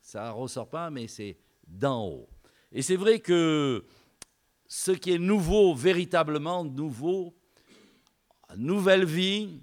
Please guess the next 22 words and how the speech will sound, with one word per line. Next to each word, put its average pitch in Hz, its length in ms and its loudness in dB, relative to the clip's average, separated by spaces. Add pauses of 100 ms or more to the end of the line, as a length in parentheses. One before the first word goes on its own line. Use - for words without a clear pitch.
nouveau 165 460 -2
monde, 175 540 -2
vous - 480 -20
voyez, 170 200 -4
on 202 180 -6
est 202 60 -6
un 202 80 -6
peu 214 220 -10
dans 165 480 -4 (360)
deux 107 500 4
mondes 190 340 6
à 185 80 8
la 175 120 8
fois, 156 340 8
nous. 98 300 -2 (1120)
On 120 220 -4
est, 135 220 -2
j'allais 120 260 -4
dire, 123 180 -4
dans 117 140 -4
l'ancien 120 400 0
monde 156 420 2